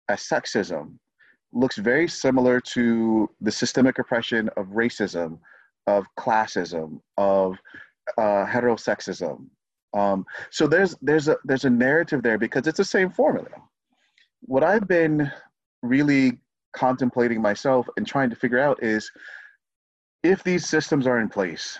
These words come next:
and they've been in place for a long time, and they're still doing quite well, as a matter of fact, the systems, in my opinion, but also in the little bit of research I've done,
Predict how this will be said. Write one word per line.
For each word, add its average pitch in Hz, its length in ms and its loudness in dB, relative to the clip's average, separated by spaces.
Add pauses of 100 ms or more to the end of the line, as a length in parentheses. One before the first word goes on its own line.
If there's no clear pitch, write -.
(160)
and 110 120 2
they've 147 120 2
been 135 140 2
in 127 80 2
place 110 220 0
for 107 80 -2
a 98 60 0
long 90 200 2
time, 80 400 -4
and 117 240 0
they're 165 80 2
still 170 240 0
doing 143 260 0
quite 151 260 0
well, 175 340 0
as - 60 -18
a - 40 -12
matter 82 220 -4
of - 80 -8
fact, 62 280 -4 (1160)
the 135 80 2
systems, 196 800 0 (480)
in 135 140 0
my 175 720 2 (520)
opinion, 147 480 0
but 131 140 0
also 143 480 2
in 123 120 2
the 127 80 6
little 131 240 2
bit 135 140 2
of 110 120 -4
research 127 320 2
I've 113 120 2
done, 139 320 0